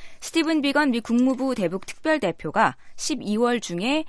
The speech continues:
실무 협상을 다시 열자는 제안을 한 사실을 공개했습니다. 그런데 담화에서는 비-, 북한이,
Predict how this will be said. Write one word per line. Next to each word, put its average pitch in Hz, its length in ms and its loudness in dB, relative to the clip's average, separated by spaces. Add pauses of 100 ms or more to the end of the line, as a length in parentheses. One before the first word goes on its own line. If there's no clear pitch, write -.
(140)
실무 339 340 -2
협상을 240 400 -2
다시 175 380 -4
열자는 226 600 0
제안을 170 360 -2
한 160 100 -6
사실을 165 340 -8
공개했습니다. 151 800 -4 (500)
그런데 214 400 0
담화에서는 214 920 -2 (440)
비-, 190 160 -4 (140)
북한이, 180 580 -2